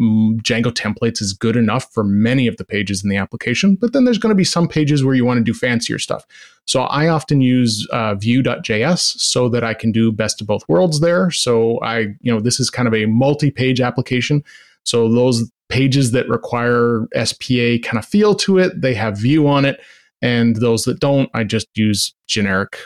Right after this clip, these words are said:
one point oh web style stuff. So in the two point oh world, you need rest A P Is and enter Django Ninja.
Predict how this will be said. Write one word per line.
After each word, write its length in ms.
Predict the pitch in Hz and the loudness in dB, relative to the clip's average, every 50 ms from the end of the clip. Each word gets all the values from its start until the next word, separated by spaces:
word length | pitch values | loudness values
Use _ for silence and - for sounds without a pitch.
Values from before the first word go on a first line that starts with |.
| - _ | -16 _
one 640 | 254 190 - 156 147 131 117 110 104 110 110 104 107 | -6 -4 -4 -2 0 0 0 2 2 2 0 0 0
point 220 | - - 113 110 | 0 0 0 0
oh 160 | 107 104 104 | 2 0 0
web 320 | 101 107 107 107 110 104 - | 0 0 0 0 -2 -2 -4
style 360 | - - 104 101 98 92 92 | -4 -4 -4 -4 -4 -4 -4
stuff. 380 | - - - - - - - - _ _ _ - | -4 -4 -6 -6 -8 -12 -16 -18 _ _ _ -6
So 380 | - - 131 123 123 120 113 - - - - - - - _ _ _ _ _ | -2 0 2 2 2 2 0 -2 -6 -14 -20 -20 -20 -20 _ _ _ _ _
in 280 | 147 151 151 147 139 135 | 0 2 2 4 4 2
the 200 | 127 120 110 - | 2 0 -2 -2
two 160 | - - 170 | 0 0 0
point 240 | - - 139 123 123 | 0 0 0 0 0
oh 120 | 127 127 | 2 2
world, 680 | 139 175 220 240 226 214 208 202 208 196 170 156 - - | 2 4 4 4 2 2 2 2 2 2 2 0 -2 -4
you 300 | - - 147 135 135 135 | -2 0 2 2 4 4
need 600 | 127 127 127 131 127 127 123 123 120 117 123 135 - | 4 4 4 4 4 4 2 2 2 0 0 -2 -2
rest 460 | 131 123 113 120 117 - - - - - - | -2 -2 0 0 -2 -2 -4 -6 -6 -6 -6
A 140 | - 113 | -6 -6
P 160 | - - - 131 | -4 -2 -2 0
Is 520 | 151 170 165 160 160 165 156 143 - - - - | 2 2 2 2 2 2 0 0 -2 -4 -6 -4
and 340 | 127 123 117 113 113 113 - | -2 0 0 0 0 0 -2
enter 420 | - 107 101 - 110 101 95 92 - - | -4 -6 -4 -4 -4 -4 -4 -6 -6 -4
Django 320 | - 101 98 - - 98 95 | -4 -4 -2 -2 -2 -2 -2
Ninja. 360 | 98 104 - - - - | 0 0 0 -2 -2 -6